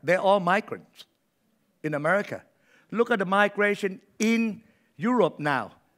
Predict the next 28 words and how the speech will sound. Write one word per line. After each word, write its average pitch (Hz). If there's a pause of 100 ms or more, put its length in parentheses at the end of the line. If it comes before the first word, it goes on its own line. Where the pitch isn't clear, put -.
(260)
This 269
is 247
the 190 (300)
biggest, 262 (200)
biggest 247
thing 175
that's 165
gonna 156
happen 165 (300)
in 160
the 151
whole 143
world, 131
and 127
it's 123
gonna 139 (120)
affect 156 (100)
everyone 180
in 131
this 123
world. 101 (2500)
So 147
this 165
is 147
something, 156
you 120
know, 127
you, 143